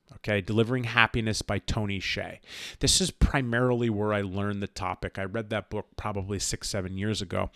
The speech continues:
and it's a great book, especially for you guys on, that wanna learn about culture and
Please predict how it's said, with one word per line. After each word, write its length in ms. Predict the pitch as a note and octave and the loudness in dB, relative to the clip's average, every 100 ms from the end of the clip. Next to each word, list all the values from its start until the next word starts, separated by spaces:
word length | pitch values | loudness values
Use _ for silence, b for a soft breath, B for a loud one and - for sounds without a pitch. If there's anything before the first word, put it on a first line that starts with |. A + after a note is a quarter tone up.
| B B B B B | B B B B B
and 160 | A2+ A2 | -4 -4
it's 140 | - | -4
a 40 | G2 | -8
great 380 | G2 D3 D3+ | -2 -2 0
book, 240 | - B2 - | 0 0 0
especially 580 | - - C3 - D3 C#3 | -6 -2 -4 -2 -4 -4
for 160 | - | -4
you 120 | B2 | -6
guys 320 | A2+ A#2 A2+ A2 | -2 -2 -2 -4
on, 180 | G2+ G2+ | -8 -6
that 140 | G#2+ | -6
wanna 220 | G#2 G#2+ | -2 -2
learn 160 | G#2 G#2 | 0 0
about 240 | G2+ G2+ | 0 -2
culture 480 | - C#3+ D3+ - E3+ - | 2 2 2 -2 -4 -4
and 420 | B2+ B2+ B2+ A#2+ | -2 0 0 -2